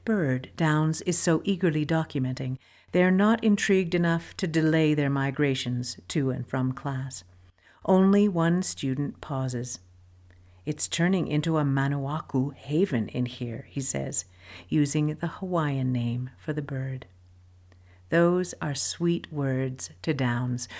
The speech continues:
who quickly explains how he's documenting sightings and how the student can too, before the young man hurries on.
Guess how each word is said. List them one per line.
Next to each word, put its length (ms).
who 160
quickly 340
explains 720
how 160
he's 380
documenting 640
sightings 560
and 140
how 120
the 80
student 380
can 320
too, 420
before 300
the 80
young 240
man 280
hurries 360
on. 360